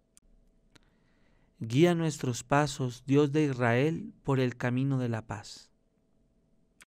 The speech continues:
Cántico evangélico, cántico de Zacarías, el Mesías y su precursor.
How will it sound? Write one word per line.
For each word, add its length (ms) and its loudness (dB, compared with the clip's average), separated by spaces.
Cántico 560 6
evangélico, 840 0
cántico 500 2
de 100 6
Zacarías, 840 -2
el 140 6
Mesías 560 4
y 80 -2
su 160 -2
precursor. 720 -4